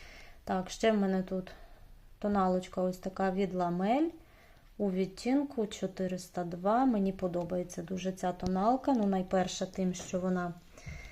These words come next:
не викликає подразнень в мене на шкірі. Мені так само важко підібрати і тональну основу, чи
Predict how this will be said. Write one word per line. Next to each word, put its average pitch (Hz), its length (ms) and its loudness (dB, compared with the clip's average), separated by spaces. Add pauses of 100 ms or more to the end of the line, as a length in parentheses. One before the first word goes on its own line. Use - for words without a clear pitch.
(1000)
не 208 140 10
викликає 190 840 4 (580)
подразнень 185 680 2
в 240 40 4
мене 247 220 4
на 240 100 4
шкірі. 247 360 2
Мені 185 240 2
так 190 180 -2
само 208 320 2
важко 190 420 -2
підібрати 185 720 0
і 196 100 0
тональну 185 600 2
основу, 254 520 2
чи - 120 -10